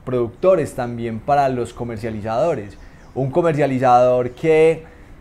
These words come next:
tenga el café en su bodega y no quiere perder valor en su, en su café porque probablemente va a bajar,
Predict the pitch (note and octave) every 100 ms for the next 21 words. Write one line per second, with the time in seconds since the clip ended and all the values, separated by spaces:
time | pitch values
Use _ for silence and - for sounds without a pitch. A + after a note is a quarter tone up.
0 | - - E3 D#3+ D3+ D#3 D#3 D3+ D3 B2+
1 | B2+ B2 B2+ D3 C3+ B2+ C3 B2 C#3 C#3+
2 | C#3+ C#3+ C3+ - D#3 D3+ D3 C3 A#2 A#2
3 | A#2 A#2 A2+ C#3 C#3+ D3+ D3+ D3+ D3 D3
4 | B2+ C3+ A#2+ A#2 A2+ A2 G#2+ G#2 - -
5 | - A#2 A2+ A#2 B2+ A2+ C#3 B2+ B2+ -
6 | - - D3 C#3 - B2 - - C3 B2
7 | A#2+ A#2+ C3+ D3 C3+ D3 C#3+ C#3+ C#3+ C#3
8 | B2+ C3